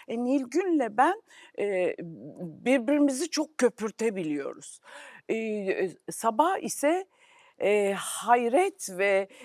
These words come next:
eee, şeyle u-, uyum sağlama, ı, ı,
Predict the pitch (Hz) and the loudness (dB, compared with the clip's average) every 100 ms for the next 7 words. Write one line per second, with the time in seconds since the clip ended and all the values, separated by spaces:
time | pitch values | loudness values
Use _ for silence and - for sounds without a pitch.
0 | 220 - - - 254 277 262 202 240 285 | -14 -8 -6 -2 2 2 2 0 -2 -6
1 | _ _ _ _ _ 254 - 277 262 269 | _ _ _ _ _ -6 -2 4 4 6
2 | 330 311 - 233 196 214 220 196 - 190 | 4 2 4 8 8 8 4 2 2 2
3 | 202 208 208 220 | 2 2 -4 -6